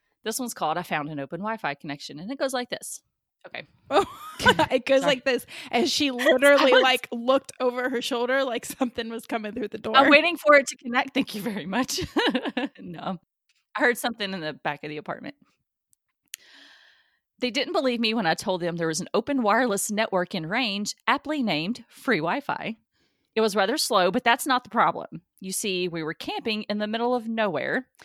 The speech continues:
Speaker 1: in the, um, Tar Hollow forests for any fellow Ohi-, Ohioans out there.
Speaker 2: Hmm. That's a fine
Speaker 1: You'll
Speaker 2: one.
Speaker 1: probably be familiar with this. We parked the truck about a mile down the trail, and from there it was a fifteen-minute drive to the only ramp onto the highway.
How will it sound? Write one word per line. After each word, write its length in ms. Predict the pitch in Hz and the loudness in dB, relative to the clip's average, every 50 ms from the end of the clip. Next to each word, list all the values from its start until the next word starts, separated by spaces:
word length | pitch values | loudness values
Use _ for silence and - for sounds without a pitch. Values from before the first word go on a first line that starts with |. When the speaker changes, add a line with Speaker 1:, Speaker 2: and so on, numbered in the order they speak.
| - _ _ _ _ _ - | -20 _ _ _ _ _ -4
Speaker 1:
in 200 | 214 214 208 202 | -4 -2 -2 -2
the, 240 | 196 196 202 196 190 | -2 -2 0 2 2
um, 260 | 175 165 165 170 - _ _ - | 2 2 2 0 -4 _ _ -10
Tar 240 | - 294 294 262 262 | 0 2 4 4 4
Hollow 300 | 233 262 240 226 208 196 | 4 4 4 4 2 2
forests 560 | - - 233 208 170 180 226 - - - - | 2 2 4 4 4 4 2 0 -2 -4 -4
for 140 | - 226 202 | 0 0 0
any 220 | 175 175 175 175 | 0 0 -2 -4
fellow 360 | 170 - 180 165 160 156 135 | -2 -2 -2 0 0 0 0
Ohi-, 380 | 143 170 170 180 165 170 - - - - | 0 0 -2 -2 -6 -6 -6 -6 -4 -4
Ohioans 640 | 170 151 175 156 135 135 143 147 147 175 180 - - | -4 0 0 0 0 0 -4 -6 -8 -8 -10 -10 -8
out 160 | - 156 147 | -8 -10 -6
there. 160 | - 147 147 - | -6 -4 -4 -2
Speaker 2:
Hmm. 100 | 427 247 - _ _ _ _ _ _ _ _ _ _ _ _ 277 | -4 -4 -6 _ _ _ _ _ _ _ _ _ _ _ _ -20
That's 140 | 285 - | -18 -18
a 80 | 285 220 _ _ _ _ | -18 -18 _ _ _ _
fine 100 | - 240 | -8 -6
Speaker 1:
You'll 80 | - 285 | -4 -2
Speaker 2:
one. 40 | 214 | 0
Speaker 1:
probably 200 | 214 185 175 170 | 2 2 0 0
be 120 | 160 156 | -4 -6
familiar 280 | - - 165 143 139 147 | -8 -6 -4 -4 -2 -2
with 100 | 180 - - - | -4 -6 -6 -8
this. 200 | 214 - - _ _ _ _ _ _ _ _ _ _ _ _ - | -8 -8 -10 _ _ _ _ _ _ _ _ _ _ _ _ -4
We 100 | 240 254 | -2 -2
parked 260 | 247 - 262 262 262 | 0 0 -2 -2 -2
the 80 | - 330 | -4 -8
truck 280 | - - - 254 - - | -4 0 -2 -2 -2 0
about 220 | 208 214 202 190 | 2 2 2 4
a 40 | 185 | 4
mile 260 | 180 170 165 180 196 | 2 4 4 2 2
down 220 | 190 196 185 190 214 | 2 0 0 0 -2
the 60 | 240 | -6
trail, 420 | - - - - - - - 190 _ _ _ _ _ _ _ _ - | -6 -6 -6 -4 -4 -4 -6 -8 _ _ _ _ _ _ _ _ -4
and 120 | 208 220 | -4 -2
from 140 | - 220 190 | -2 -2 0
there 180 | 190 196 220 240 | 0 2 2 2
it 40 | |
was 120 | 247 233 240 | 2 0 -2
a 40 | 214 | -2
fifteen-minute 720 | - 254 214 - - 247 226 214 196 185 175 180 - - | -2 -4 -4 -4 -4 -6 -4 -4 -2 -2 -2 -4 -4 -4
drive 260 | - 175 156 160 - | 0 0 0 0 0
to 100 | - 170 | -4 -8
the 140 | 165 - - | -8 -6 -4
only 260 | 165 170 208 240 247 220 | -4 -2 0 0 0 0
ramp 300 | 190 185 185 180 - 165 | 2 2 0 0 0 -2
onto 200 | 151 147 - 147 | -6 -6 -6 -8
the 80 | 151 | -8
highway. 560 | - - 254 247 180 - - - 82 - 156 | -6 -4 0 0 0 0 -2 -6 -8 -8 -10